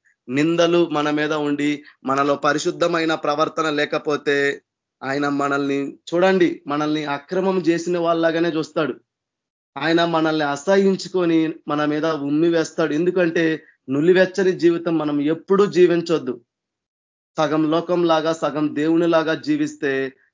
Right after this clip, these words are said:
ఆయన ఆ జీవితాన్ని అసహించుకుంటాడు. కాబట్టి మన ప్రభు చెప్తుంది ఏంటంటే, మనం ఎవరి మీద కోపపడొద్దు. నువ్వు కోపపడ్డావంటే నువ్వు దేవుని నీతిని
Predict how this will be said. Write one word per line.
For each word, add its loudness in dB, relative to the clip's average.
ఆయన 0
ఆ 0
జీవితాన్ని 2
అసహించుకుంటాడు. -2
కాబట్టి 2
మన 0
ప్రభు 0
చెప్తుంది 0
ఏంటంటే, 0
మనం -2
ఎవరి 2
మీద 2
కోపపడొద్దు. -4
నువ్వు -2
కోపపడ్డావంటే 0
నువ్వు -4
దేవుని 4
నీతిని 4